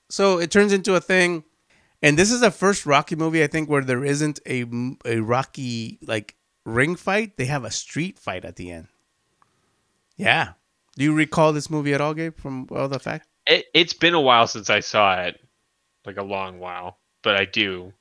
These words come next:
Speaker 2: I do vaguely remember. I mean, honestly, earlier ones have more memorable moments in the time,
Speaker 1: Of
Speaker 2: uh, for the
Speaker 1: course.
Speaker 2: years, I think.
Speaker 1: Yeah, I mean, I think, I think up,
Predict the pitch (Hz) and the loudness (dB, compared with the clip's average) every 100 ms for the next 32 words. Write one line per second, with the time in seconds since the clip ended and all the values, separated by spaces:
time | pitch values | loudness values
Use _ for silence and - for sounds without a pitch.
0 | _ _ 107 104 95 95 92 90 87 87 | _ _ -12 -10 -6 -6 -4 -6 -10 -14
1 | 87 90 87 87 _ _ - 120 113 113 | -18 -16 -16 -18 _ _ -4 2 2 0
2 | - _ _ 123 127 110 101 95 - _ | -8 _ _ 0 2 0 -6 -8 -12 _
3 | 113 104 95 95 90 90 110 98 - _ | -4 -2 -2 -6 -8 -10 -6 -6 -8 _
4 | 110 104 104 101 101 98 92 92 92 90 | -14 -6 -6 -4 -4 -4 -6 -8 -8 -10
5 | 90 87 - 95 87 98 90 90 - _ | -10 -12 -12 -12 -6 -4 -4 -8 -18 _
6 | - 92 120 120 107 113 110 92 87 92 | -10 -6 -2 0 2 4 4 2 -2 -8
7 | - 90 90 - _ _ _ _ _ _ | -4 -4 -6 -20 _ _ _ _ _ _
8 | _ _ _ _ _ 196 185 160 156 165 | _ _ _ _ _ -2 0 2 4 4
9 | 277 - - 190 339 - 226 - | 4 2 0 0 -2 -2 -4 -4